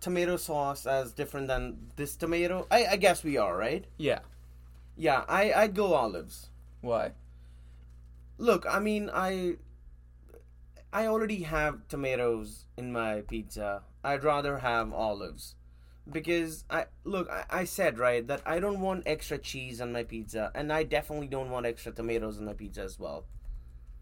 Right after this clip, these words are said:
Speaker 1: So it's, it's a very simple reason. I think extra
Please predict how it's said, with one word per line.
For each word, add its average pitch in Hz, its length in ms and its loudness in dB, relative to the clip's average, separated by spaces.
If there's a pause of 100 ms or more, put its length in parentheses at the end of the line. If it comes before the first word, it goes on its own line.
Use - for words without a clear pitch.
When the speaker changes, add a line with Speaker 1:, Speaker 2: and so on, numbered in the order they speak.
(320)
Speaker 1:
So 131 200 -4
it's, 143 260 -2
it's 175 160 -6
a 214 40 -4
very 220 220 2
simple 156 340 -4
reason. 120 540 -6 (100)
I 151 120 -4
think 175 380 -2
extra 151 600 2